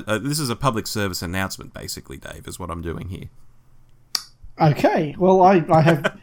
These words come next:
Speaker 1: <laughs>
Speaker 2: nothing to add other than to thank you for your announcement.
Speaker 1: Thank you. <laughs>
Speaker 2: Um, I want to mention quickly, Rob,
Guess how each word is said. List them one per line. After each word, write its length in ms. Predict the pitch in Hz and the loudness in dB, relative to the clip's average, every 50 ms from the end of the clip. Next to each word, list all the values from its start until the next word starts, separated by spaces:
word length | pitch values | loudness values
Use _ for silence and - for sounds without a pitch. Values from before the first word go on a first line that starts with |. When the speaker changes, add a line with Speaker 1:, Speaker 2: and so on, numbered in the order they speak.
| - - | -10 -8
Speaker 1:
<laughs> 140 | - - - | -4 0 4
Speaker 2:
nothing 340 | 160 180 202 - - 196 180 | 6 6 6 6 6 6 6
to 120 | 175 175 | 6 6
add 180 | 185 254 294 262 | 6 4 4 2
other 280 | 240 165 156 160 160 160 | 0 0 0 0 0 0
than 320 | 170 165 165 165 160 - | 2 2 2 0 -2 -2
to 160 | - - 160 | -2 -2 0
thank 280 | - - 165 165 170 - | 2 2 0 0 0 0
you 60 | 185 | -2
for 220 | 165 - 202 196 | -2 0 0 0
your 120 | 208 214 214 | 0 0 -2
announcement. 440 | 214 226 269 330 - - - 147 - - _ - - - - _ - - | -2 -4 -6 -6 -8 -10 -12 -12 -12 -14 _ -20 -20 -20 -20 _ -16 -8
Speaker 1:
Thank 240 | - 143 139 135 - | -2 0 0 0 0
you. 200 | 180 233 - 110 - - - - | -2 -4 -4 -4 -6 -8 -10 -12
<laughs> 80 | - 160 - - - - - - - - _ - - - - - - - - - - - - - - - _ _ - _ _ - | -12 -12 -10 -10 -12 -12 -12 -16 -20 -20 _ -20 -20 -20 -20 -20 -20 -20 -20 -20 -20 -20 -20 -20 -20 -20 _ _ -20 _ _ 0
Speaker 2:
Um, 220 | 262 294 339 - - - - 202 - _ _ - - - - - - - - - | 0 0 0 -2 -8 -16 -18 -18 -18 _ _ -20 -20 -20 -20 -20 -20 -6 -2 0
I 60 | 196 | 2
want 120 | 269 247 | 4 4
to 60 | 254 | 6
mention 320 | 226 220 214 202 214 220 190 | 6 6 6 4 2 2 2
quickly, 340 | - 220 214 - 208 180 175 | 2 0 0 2 4 4 4
Rob, 400 | 180 196 196 185 175 220 - | 4 4 4 4 2 0 -4